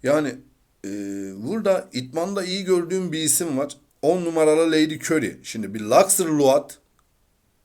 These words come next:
Loud, pardon. Luxor Loud, yani anne Good Curry, baba Luxor. Yani, e, Good Curry kumda iyiydi. Sentetikte kazandığı yarışları vardı.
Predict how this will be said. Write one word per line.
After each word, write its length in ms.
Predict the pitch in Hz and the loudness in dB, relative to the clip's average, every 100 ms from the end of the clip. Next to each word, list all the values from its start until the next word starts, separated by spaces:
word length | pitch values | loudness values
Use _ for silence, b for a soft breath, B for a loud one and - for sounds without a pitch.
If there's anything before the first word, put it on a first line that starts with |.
| _ _ _ _ | _ _ _ _
Loud, 360 | 123 131 127 131 | 4 4 4 2
pardon. 420 | 120 113 120 135 b b - | 2 2 -2 -8 b b 2
Luxor 360 | 135 156 - 131 | 4 4 0 2
Loud, 340 | 147 139 110 | 4 4 2
yani 200 | 127 123 | -4 -2
anne 220 | 131 156 | -2 -2
Good 200 | 156 - | -2 -2
Curry, 300 | - 175 160 | 0 0 2
baba 280 | 147 147 160 | 2 4 6
Luxor. 380 | 170 160 - 92 - _ _ _ _ _ _ - | 6 2 -4 -8 -20 _ _ _ _ _ _ -10
Yani, 320 | 101 98 - _ _ _ _ | -6 -6 -10 _ _ _ _
e, 40 | - - 50 50 - _ _ _ _ _ _ _ _ _ | -20 -20 -20 -20 -20 _ _ _ _ _ _ _ _ _
Good 180 | 117 127 | -10 -8
Curry 300 | 127 165 170 | -2 0 0
kumda 340 | 170 156 165 | -4 -4 2
iyiydi. 260 | 165 156 139 | 2 2 0
Sentetikte 600 | 127 127 127 131 147 160 | 0 0 -4 -12 -4 -2
kazandığı 440 | 151 143 147 156 | 0 0 -2 0
yarışları 560 | 156 147 147 - 147 170 | 2 2 0 0 0 2
vardı. 380 | 131 110 143 | 0 -2 -8